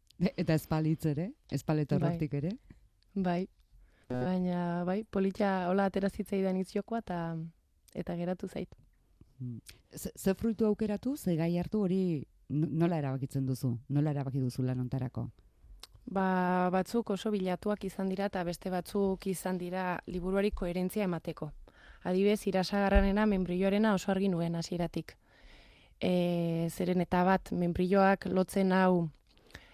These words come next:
Speaker 2: e, joandako aitonarekin, eta galera horri buruz mintzatzen naizelako. Eta bigarrenik, e, Membrilloak daukalako indar simboliko handia.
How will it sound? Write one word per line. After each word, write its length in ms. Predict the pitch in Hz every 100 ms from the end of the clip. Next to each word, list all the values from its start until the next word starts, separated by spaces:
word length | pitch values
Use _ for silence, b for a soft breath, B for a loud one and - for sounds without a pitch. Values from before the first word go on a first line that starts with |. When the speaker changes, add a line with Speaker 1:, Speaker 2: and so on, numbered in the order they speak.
| B
Speaker 2:
e, 280 | - 180 170 175
joandako 400 | 196 190 185 196
aitonarekin, 720 | 185 - 185 180 180 214 277 - _ _ -
eta 480 | 180 - 170 165 160
galera 320 | 170 180 180
horri 160 | 180 175
buruz 300 | 175 180 165
mintzatzen 460 | 170 - 175 190 185
naizelako. 560 | 170 - 180 190 - - _ _ _ _ b b b b b b b -
Eta 720 | 202 202 - 196 190 185 185
bigarrenik, 800 | 180 185 202 220 226 247 240 - -
e, 240 | 190 180
Membrilloak 560 | 180 180 180 196 208 233
daukalako 1080 | 226 - 208 214 - 240 226 196 175 156 156 - _ b b b b
indar 300 | 185 190 196
simboliko 560 | 185 247 220 202 208 -
handia. 420 | 233 185 180 160